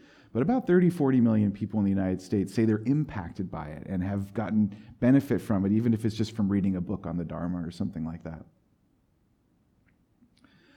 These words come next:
So when we come to this five great religions of Buddhism, <laughs> Buddhism being one of them,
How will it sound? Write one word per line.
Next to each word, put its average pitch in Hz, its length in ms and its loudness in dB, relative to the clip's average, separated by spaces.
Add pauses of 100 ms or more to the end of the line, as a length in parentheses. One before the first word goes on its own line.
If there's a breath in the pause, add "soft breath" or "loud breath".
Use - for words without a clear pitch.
(1300 soft breath)
So 160 140 4
when 165 80 6
we 160 100 4
come 185 240 4
to 196 120 4
this 117 260 2
five 107 340 2
great 110 220 2
religions 101 480 2
of 104 160 0
Buddhism, 104 600 2
<laughs> 110 40 -10
Buddhism 107 360 4
being 95 200 0
one 95 160 0
of 90 100 -6
them, 90 220 -4